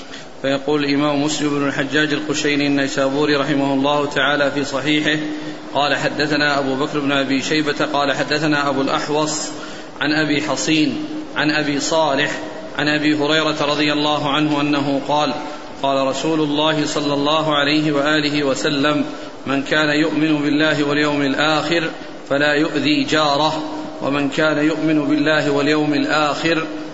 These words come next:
فليكرم ضيفه، ومن كان يؤمن بالله واليوم الآخر فليقل خيرا أو ليسكت".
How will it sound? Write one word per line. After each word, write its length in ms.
فليكرم 600
ضيفه، 500
ومن 260
كان 260
يؤمن 360
بالله 560
واليوم 380
الآخر 720
فليقل 480
خيرا 560
أو 180
ليسكت". 580